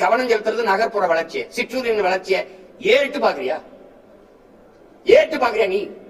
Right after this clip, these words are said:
எங்களுக்கு குடிநீர், மின் வசதி, சாலை வசதி, அடிப்படை சுகாதார வசதி, எதை பத்தியாவது நீ கவலைப்பட்டிருக்கியா? அப்புறம் பசுமாட்டை பத்தி கவலைப்படுவேன், எங்களை கவலைப்படுவியா? தேர்ட் கிரேட் ஆசிரியர்,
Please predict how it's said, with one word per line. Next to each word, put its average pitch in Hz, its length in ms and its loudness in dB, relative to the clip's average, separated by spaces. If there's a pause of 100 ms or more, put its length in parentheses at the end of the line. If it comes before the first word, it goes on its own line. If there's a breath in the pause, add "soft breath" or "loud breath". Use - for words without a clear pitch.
(440)
எங்களுக்கு 190 340 0
குடிநீர், 196 360 -4 (100)
மின் 208 160 0
வசதி, 156 260 -4 (120)
சாலை 208 260 2
வசதி, 139 260 -10 (400)
அடிப்படை 202 400 0
சுகாதார 208 320 4
வசதி, 170 200 -4
எதை 294 100 4
பத்தியாவது 277 360 2
நீ 220 60 -6
கவலைப்பட்டிருக்கியா? 202 500 -4 (2000)
அப்புறம் - 260 0 (420)
பசுமாட்டை - 420 2
பத்தி 254 180 -2
கவலைப்படுவேன், - 520 0
எங்களை 220 180 2
கவலைப்படுவியா? 196 460 2 (1400)
தேர்ட் 226 240 0
கிரேட் 233 280 6
ஆசிரியர், 127 380 -6